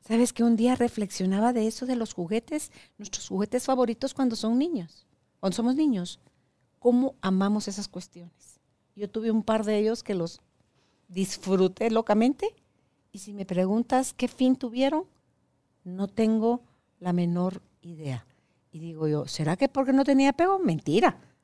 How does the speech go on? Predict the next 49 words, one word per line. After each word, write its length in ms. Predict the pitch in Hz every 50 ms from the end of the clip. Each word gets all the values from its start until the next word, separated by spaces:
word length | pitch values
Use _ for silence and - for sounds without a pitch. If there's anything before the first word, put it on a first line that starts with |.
| _ _ _
Amaba 420 | 160 160 160 160 185 226 262 226
mis 160 | 196 175 170
juguetes, 340 | - 151 165 202 - - 202
los 160 | 185 175 -
cuidé, 640 | - - - 190 185 180 165 165 214 240 262 247 - _ _ _ _ _ _
los 220 | 208 202 160 165
disfruté. 840 | 165 208 202 175 - - - 170 160 - _ - 240 285 262 - - _ _ _ _ _ _ _ _ _
Pero 240 | - 175 160 156 147 - _ _ _
¿qué 220 | - - 240 254
fin 360 | - - _ - 254 269 285
tuvieron? 540 | 269 - - 214 190 190 208 226 233 269 311 - - - - _ _
Se 160 | - - 214
perdieron 420 | 180 175 185 170 185 214 226 254 254
en 120 | 233 214 196
un 120 | 208 220
traslado 500 | 202 - 220 214 185 175 202 214 226 240 240
de 100 | 214 175
casa. 480 | - - 208 226 247 - - 311 311 - _ _ _ _ _ _ _ _ _
Como 240 | _ 208 190 185 180
que 360 | - 196 190 180 180 170 165 - - - -
ahí 160 | - 185 202
no 100 | 214 226
tienes 300 | 220 233 220 214 220 208
mucho 260 | 214 220 220 - 220
tú 140 | 220 - 220
que 120 | - 226 202
ver 320 | 196 208 226 247 269 - -
o 520 | - - 185 180 175 180 175 175 175 170 170 - - _ _ -
no 80 | 208
te 100 | 190 -
enseñan 440 | 214 208 - 226 220 233 233 233 226
a 60 | 208 208
ver, 260 | 208 240 247 254 254
cada 220 | - 254 254 254
quien 420 | 254 - 254 262 262 262 262 262 262
atienda 400 | 254 254 - 262 262 254 254 262
sus 120 | 254 247
cosas 300 | - - 262 262 262 254
que 80 | 247 262
se 100 | 240 247
va 120 | 240 233
a 20 | 233
llevar 300 | 240 247 254 254 254 254
porque 180 | 262 240 247
no 100 | 240 247 254
nos 140 | 254 254 -
podemos 280 | - 247 247 254 254
llevar 240 | 233 247 247 247 247
todo. 280 | - - 277 277 277